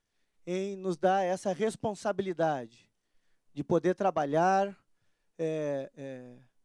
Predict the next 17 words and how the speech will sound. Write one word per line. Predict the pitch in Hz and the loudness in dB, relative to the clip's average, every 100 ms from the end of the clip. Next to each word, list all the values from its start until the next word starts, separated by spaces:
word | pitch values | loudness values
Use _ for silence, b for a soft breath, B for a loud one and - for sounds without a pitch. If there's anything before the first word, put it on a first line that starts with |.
| _ - | _ 2
para | 180 185 196 196 | 4 6 4 4
a | 190 | 0
maioria | 196 196 175 220 247 | 2 2 2 2 2
dos | 190 170 | 2 -2
brasileiros, | 175 165 147 135 175 196 202 180 | 0 0 -4 -2 2 2 2 -2
e | |
em | 196 208 | -8 -8
especial | 190 190 165 190 196 | -6 -6 -4 -4 -2
da | |
maioria | 175 175 185 | -2 0 0
dos | 190 170 | -2 -4
brasileiros | 175 156 160 170 - | -4 -4 -4 -6 -6
que | 208 | -16
vivem | 160 180 254 202 170 147 _ _ _ - | -8 0 0 0 -6 -10 _ _ _ 2
no | 220 | 4
Brasil | 202 185 143 190 | 6 4 4 0
rural. | 170 147 147 175 196 208 | 2 2 4 6 4 2